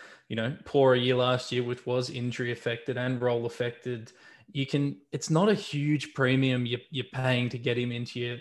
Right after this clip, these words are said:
classic side. So the risk to me just isn't that high. And if he does get hurt, unless it's in, well, even if it's in round one, his price isn't gonna change. But if he does get hurt,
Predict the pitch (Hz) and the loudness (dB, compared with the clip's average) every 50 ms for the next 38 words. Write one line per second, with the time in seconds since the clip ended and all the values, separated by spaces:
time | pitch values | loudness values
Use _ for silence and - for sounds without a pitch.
0 | - _ - - 131 131 123 - - 131 113 - - - 127 117 117 123 139 147 | -14 _ -10 -6 -4 -4 -2 -2 -4 -6 -6 -6 -2 0 0 2 2 0 0 -2
1 | 131 - - - 139 131 123 120 117 - - - - - - _ - - 131 120 | -4 -6 -2 0 2 4 4 2 0 -2 -8 -20 -20 -20 -20 _ -6 -6 -4 -2
2 | 135 180 220 - - - - - _ _ - - 139 135 135 135 135 131 120 - | -2 -2 -2 -2 -6 -10 -12 -20 _ _ -4 -2 0 0 2 0 0 0 -2 -6
3 | 139 - - - - 143 131 143 147 135 127 135 131 127 120 - - 131 131 131 | -8 -10 -10 -10 -8 -6 -4 -2 -2 -2 -2 -2 -4 -4 -4 -6 -6 -4 -2 -2
4 | 131 127 127 131 151 156 - 214 202 - 143 135 135 135 135 135 147 131 123 - | 0 0 -2 -2 -4 -4 -4 -6 -4 0 2 2 2 2 2 2 0 0 0 0
5 | - 123 120 117 117 123 - - - _ _ _ _ _ - 147 135 135 135 - | 0 2 2 2 2 0 -2 -6 -14 _ _ _ _ _ -8 -4 -2 -2 -2 -2
6 | - 131 - - 127 120 120 120 117 - _ _ - 143 143 147 - 180 196 214 | -4 -8 -6 -6 -6 -4 -6 -6 -10 -12 _ _ -10 -6 -4 0 2 4 4 4
7 | 196 - 170 147 - 147 135 123 127 127 120 120 131 127 120 110 - - - 147 | 4 2 2 0 0 0 0 2 2 2 2 2 2 2 0 0 -2 0 2 4
8 | 156 147 147 139 123 123 117 123 120 117 - - 139 127 123 120 117 - - - | 4 4 2 -2 -4 -6 -6 -6 -8 -8 -6 -6 -4 -4 -4 -6 -8 -10 -8 -6
9 | 131 123 - - - - - - _ _ - 156 - 190 165 185 208 202 196 175 | -6 -6 -8 -12 -20 -20 -20 -20 _ _ -14 -10 -4 2 6 6 6 8 6 6
10 | 123 123 123 120 131 - | 6 8 8 6 6 4